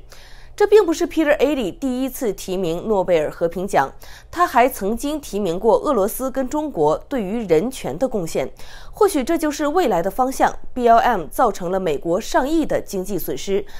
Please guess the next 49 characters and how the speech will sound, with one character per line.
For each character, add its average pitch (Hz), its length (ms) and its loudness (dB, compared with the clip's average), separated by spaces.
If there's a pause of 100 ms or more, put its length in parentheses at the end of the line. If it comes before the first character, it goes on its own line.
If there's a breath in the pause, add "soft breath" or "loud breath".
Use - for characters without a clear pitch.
(160 loud breath)
造 240 180 6
成 185 220 -2
了 185 80 2
各 330 220 0
大 202 160 2
城 165 200 -6
市 233 160 -4
的 - 220 -2
抗 208 220 0
议 180 120 -4
跟 165 160 -2
暴 175 200 4
乱。 165 200 2 (400 loud breath)
仅 262 220 -2
在 339 140 8
二 381 200 6
零 262 160 0
二 339 200 6
零 226 180 0
年 220 160 0
的 247 80 2
美 175 180 0
国， 170 280 4
就 208 200 2
有 170 140 4
超 214 240 4
过 226 240 0
四 381 300 0
十 190 180 -6
人 170 160 2
以 156 100 -8
上 190 280 -2
失 - 200 -6
去 185 140 -4
了 147 80 -2
生 190 220 -4
命。 202 180 -4 (460 loud breath)
但 381 100 8
是 339 100 2
现 320 240 -2
在， 302 320 6
这 359 120 0
样 277 180 4
的 220 100 4
行 254 440 -2
为 208 240 6
居 269 200 -6
然 170 200 2
在 233 200 4